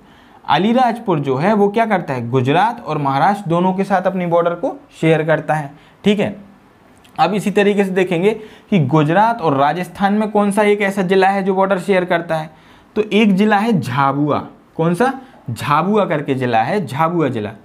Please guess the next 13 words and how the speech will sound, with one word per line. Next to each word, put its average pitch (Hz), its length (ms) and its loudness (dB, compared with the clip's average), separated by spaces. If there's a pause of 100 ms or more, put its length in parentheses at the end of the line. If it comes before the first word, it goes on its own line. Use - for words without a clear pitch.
(400)
ये 196 120 2
क्या 214 140 2
करता 220 280 -2
है, 190 200 -2
गुजरात 139 640 0 (380)
और 190 140 2
राजस्थान 170 720 -2 (360)
दोनों 170 340 2
के 254 120 0
साथ 165 200 0
अपनी 160 240 -4
बॉर्डर 131 340 2
को 240 180 0